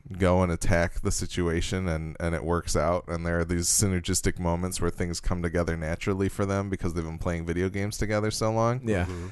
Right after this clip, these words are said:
Speaker 1: I think it would be very entertaining to watch both of them play it, but, uh,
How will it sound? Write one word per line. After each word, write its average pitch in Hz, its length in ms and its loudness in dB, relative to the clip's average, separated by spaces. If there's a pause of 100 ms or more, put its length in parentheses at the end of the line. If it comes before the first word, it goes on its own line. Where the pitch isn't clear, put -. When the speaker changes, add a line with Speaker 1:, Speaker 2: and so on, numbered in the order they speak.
Speaker 1:
I 95 100 2
think 92 200 4
it 98 80 4
would 87 140 -2
be 90 100 2
very 87 300 4
entertaining 82 500 2
to 78 80 -4
watch 76 260 -2
both 73 240 -4
of 71 60 -8
them 71 160 -6
play 69 220 -2
it, 65 200 -10
but, 69 220 -6 (720)
uh, 78 380 2